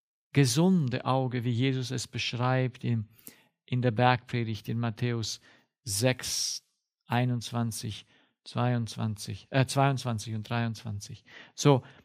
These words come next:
hier muss das klar werden für uns. Es geht um eine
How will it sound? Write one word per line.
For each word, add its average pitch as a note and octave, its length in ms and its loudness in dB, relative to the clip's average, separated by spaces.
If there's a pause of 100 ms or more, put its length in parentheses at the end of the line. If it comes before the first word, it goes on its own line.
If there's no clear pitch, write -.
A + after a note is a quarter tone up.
(140)
hier F#3+ 520 10 (300)
muss D3 420 4 (380)
das C#3 420 6 (420)
klar D#3+ 580 6
werden C3+ 420 2
für B2 240 -6
uns. A#2 480 -8 (360)
Es C3 200 4
geht D3 240 2
um C#3 100 0
eine C3+ 300 2